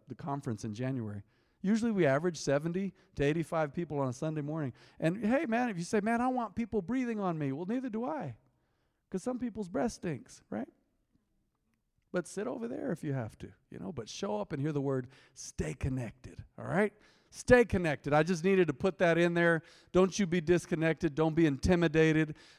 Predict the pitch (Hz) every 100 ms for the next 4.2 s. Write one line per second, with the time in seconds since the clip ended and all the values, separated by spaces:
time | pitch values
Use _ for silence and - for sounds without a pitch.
0 | - 160 - 165 143 139 151 156 147 139
1 | 127 123 - 147 147 135 139 139 123 123
2 | 135 120 127 131 117 - 123 180 190 190
3 | 175 - 196 170 143 175 139 120 165 170
4 | 165